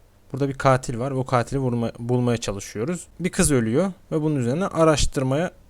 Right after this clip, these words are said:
bize veriliyor. Biz yapıyoruz. Neyse. Bu görevi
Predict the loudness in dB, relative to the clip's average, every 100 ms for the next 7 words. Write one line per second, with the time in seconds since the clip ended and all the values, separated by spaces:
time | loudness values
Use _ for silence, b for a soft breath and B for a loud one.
0 | -20 -6 2 4 6 4 4 0 0 2
1 | 0 -4 -12 -12 -12 -10 0 2 2 -2
2 | -8 -10 -4 0 2 8 8 8 6 2
3 | -2